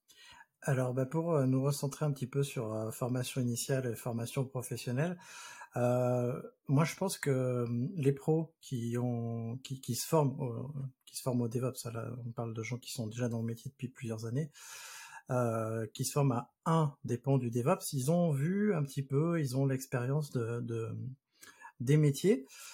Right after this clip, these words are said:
Est-ce que ça pourrait être intéressant pour les jeunes qui sont en formation initiale de, euh, leur faire découvrir les métiers et de leur faire faire des ateliers, en fait, euh, pour, euh, les mettre en situation,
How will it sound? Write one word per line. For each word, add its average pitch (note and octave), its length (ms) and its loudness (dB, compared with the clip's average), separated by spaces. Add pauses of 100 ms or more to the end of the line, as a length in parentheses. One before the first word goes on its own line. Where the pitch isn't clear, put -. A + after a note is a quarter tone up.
(760)
Est-ce F#3+ 240 4
que A3 460 4
ça - 240 6
pourrait D#3+ 300 2
être - 180 0
intéressant C#3+ 640 4
pour C3 260 2
les A#2+ 220 4
jeunes F3 220 2
qui F3 100 -10
sont C3 140 0
en A#2+ 40 0
formation B2 520 0
initiale E3+ 640 2
de, B2+ 160 4
euh, B2 640 4
leur B2 240 0
faire C#3+ 220 0
découvrir C3 480 0
les A#2+ 100 0
métiers E3 600 0 (120)
et C#3 60 6
de C3 100 2
leur B2+ 240 0
faire - 460 -2 (220)
faire G#3 520 2
des C#3 200 2
ateliers, D#3 440 2
en D3+ 120 2
fait, D3+ 440 -2 (160)
euh, A2+ 460 -2 (140)
pour, F3 420 -2
euh, A#2+ 380 -2
les A#2+ 160 2
mettre F3+ 360 4
en D3+ 60 2
situation, C#3+ 720 -2